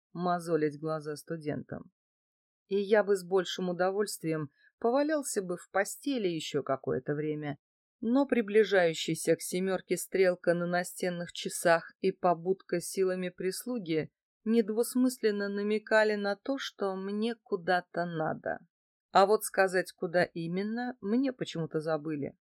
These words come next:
Не на уроке же, право слово. Свою одежду я обнаружил на специальном шкафчике в ногах кровати. Всё было постирано,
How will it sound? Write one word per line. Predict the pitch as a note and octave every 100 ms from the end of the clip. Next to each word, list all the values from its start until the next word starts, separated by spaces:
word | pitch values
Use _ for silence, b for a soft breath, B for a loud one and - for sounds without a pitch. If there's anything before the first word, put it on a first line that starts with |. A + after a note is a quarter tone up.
| _ _
Не | F#3 F#3
на | F#3 F3
уроке | E3+ E3+ F#3+ -
же, | D#3+ C#3
право | - D3+ F3+ -
слово. | - D3+ D3 C#3+ - _ _ _ _ _
Свою | - - G#3+ B3 C4
одежду | C4 C#4 B3+ F3+
я | F3+ F3+
обнаружил | F3+ F3 G3 G#3+ A#3+ G#3 G3
на | F#3
специальном | - G3+ - G#3+ G#3 G#3
шкафчике | G3 - F#3 D3 - - - C#3+ C3+ _ -
в | D#3
ногах | F3+ E3 D3 -
кровати. | - F3 E3 D#3 - - - _ _ _ _ _
Всё | - - C4+
было | F#3 D#3+
постирано, | D3+ D3+ - G#3 G3 F3 E3 E3+